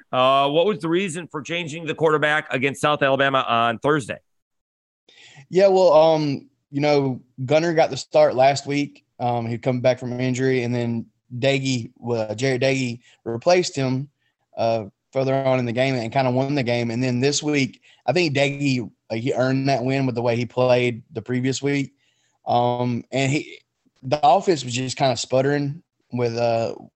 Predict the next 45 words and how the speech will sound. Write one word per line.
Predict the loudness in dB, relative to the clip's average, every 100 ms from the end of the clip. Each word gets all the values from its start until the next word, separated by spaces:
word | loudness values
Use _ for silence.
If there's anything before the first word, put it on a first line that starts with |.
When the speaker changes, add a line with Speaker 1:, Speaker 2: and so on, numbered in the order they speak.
| _
Speaker 2:
with | -12 -6
Doege | -4 -4
in | -4
the | -4
game. | -4 -4
He |
seemed | -6 -6 -6
to | -4
be |
struggling | -4 -2 -2 -2
a | -2
little | -2
bit. | 0 0 0 -2 -14 -20 -8
And | -2
Gunner | 2 2 2 0 -4
was | 0 2 4
able | 2 0 -2
to | -2
move | -2 -2 -2
the |
ball | 0 4 6
a |
lot | 4
more, | 2 0
and | 0
we |
saw | 2 4 6 6 2 -4
them | -6 -4
kinda | -2 -2
closing | 0 -2 0 0
out | 0 0
the |
game | -2 -2 -2 -2
with |
the | -4
running | -4 -2 -4
game. | -4 -4 -4 -8 _ -20 _
I | -2
think, | 0 -2 -4 _ _
I | -4
just | -4 -4
think | -2
that | -2
Gunner | -2 0 0
has | 2 2 0 -4